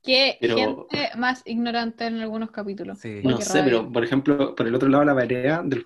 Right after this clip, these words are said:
Speaker 2: grandes programas exitosos, La Divina Comida, en las grandes casas de los famosos, Morandé con compañías que lleva años
Speaker 1: Es porque le
Speaker 2: siendo
Speaker 1: encanta sapear, a mi mamá le encanta ver eso porque le encanta sapear la casa, a todos nos encanta saber
Speaker 2: Mm,
Speaker 1: cómo viven.
Speaker 2: no, no son como, no creo que la, que sean como humildes los programas de televisión, de hecho,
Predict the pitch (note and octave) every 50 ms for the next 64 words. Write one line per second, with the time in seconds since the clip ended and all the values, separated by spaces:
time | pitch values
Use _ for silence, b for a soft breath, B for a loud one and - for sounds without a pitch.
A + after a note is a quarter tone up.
0 | - - B2+ A2+ B2 C3 C3 - - A#2+ A#2 A#2 - A#2+ - - - - - C3
1 | B2+ - - - C3+ C3+ A#2 A#2 B2 B2 C3+ C3 B2+ - A2+ G#2+ A2+ A#2+ C3 D3
2 | G#3 B3+ D#4 _ _ _ - A#2 A#2 G#2+ G#2+ - - B2+ B2+ B2 A#2 A2 A#2+ A#2+
3 | - - A#2 - A#2+ A#2+ A#2+ - - A2 C3+ C#3 C3+ - - D3 D#3 B B B
4 | B B A#2+ A2+ G#2+ G2+ G#2+ A#2+ B2+ B2 A#2 - A#2 A#2 A#2 A2 A2+ A#2 A#2+ A#2+
5 | - - A#2 A2 A#2 A#2+ A#2+ A2+ G#2+ G#2 - - C#3+ D3+ - - - G#4+ - F#4
6 | F4+ F4+ E4+ E4+ F#4 G4+ G#4 G#4 G4+ G4+ - - E4 G4 F#4+ G4 G4+ G4+ G4 F#4
7 | F4 F4 E4 F4 F4+ F#4+ F4 - F#4 F4+ F4 F#4 F4+ F4+ F#4 F#4+ F#4 - F4+ E4
8 | D4 D4+ D4+ D4 C4+ - E4 D#4+ D#4+ - D4+ C#4 D4 D#4 D4+ D4 C4+ C#4 C#4+ D4+
9 | D4+ D#4 D#4 D#4 D#4 D#4 D#4 D#4 - A#3+ A#3 A#3 A3+ G#3+ G#3+ G3 F#3+ F#3 G#3 A3+
10 | - E4+ F4+ F4 D4+ C4+ C4 - D4 - - - A#3+ B3 C4 - A3 G#3+ G#3 G#3
11 | G#3 G3+ G3+ F#3+ C3 B2 - - C3+ A#2+ - - D#3 D#3 D#3 G3 F#3+ F#3 F#3 -
12 | D3+ C3 - - - C#3+ C#3 C#3+ E3 E3+ E3 E3 - - - - D#3 - - D#3+
13 | D#3 - E3 D#3+ D#3+ D#3+ D#3+ - - D3+ C#3+ A#2 A2 A2 A#2 D#3+ E3 F#3+ F#3+ -
14 | F#3+ F3+ F3 - - F#3 F3+ F#3+ F#3+ F#3 F#3 F3+ F#3 F3+ F3+ F#3 F3+ F3 F3 F#3+
15 | D3 C3 D3 C#3+ - - - D3